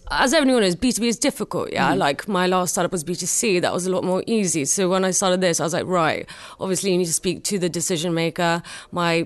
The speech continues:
Speaker 1: previous channel as well, it's all, like, Facebook, like, blah, blah, blah.
Speaker 2: Mm-hmm.
Speaker 1: But LinkedIn is perfect because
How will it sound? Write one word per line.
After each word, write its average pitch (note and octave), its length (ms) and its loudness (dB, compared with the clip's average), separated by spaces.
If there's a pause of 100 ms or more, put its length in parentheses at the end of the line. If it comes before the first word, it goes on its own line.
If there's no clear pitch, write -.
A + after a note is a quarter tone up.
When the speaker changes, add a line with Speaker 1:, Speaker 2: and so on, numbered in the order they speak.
Speaker 1:
previous F3+ 600 0
channel F3 280 0
as D#3 100 -4
well, E3+ 180 0
it's D3 100 -8
all, D#3+ 80 -8
like, C#3 160 -8
Facebook, - 880 -8
like, - 160 -14
blah, A#2+ 160 -10
blah, E3+ 100 -6
blah. - 140 -4
Speaker 2:
Mm-hmm. - 100 -10 (200)
Speaker 1:
But G#3 120 0
LinkedIn A#3+ 420 2
is F3 100 -2
perfect E3+ 460 0
because E3+ 460 -2